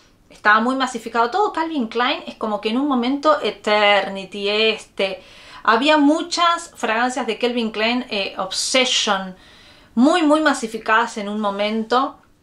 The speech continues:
Y yo me había quedado con otra imagen y el perfume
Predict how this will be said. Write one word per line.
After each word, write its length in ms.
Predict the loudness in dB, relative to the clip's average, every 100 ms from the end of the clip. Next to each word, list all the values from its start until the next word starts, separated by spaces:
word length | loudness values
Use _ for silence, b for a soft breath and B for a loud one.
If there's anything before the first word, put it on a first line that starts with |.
| _
Y 340 | 0 0 0 0
yo 260 | -2 0
me 100 | 2
había 220 | 2 2
quedado 300 | 2 2 2
con 160 | 2 -2
otra 240 | -2 -2
imagen 580 | -2 -2 -4 -6 -8 -8 -12 _
y 160 | -10 -2
el 180 | -2 -2
perfume 1000 | _ 0 0 -6 -4 -2 0 -2 -4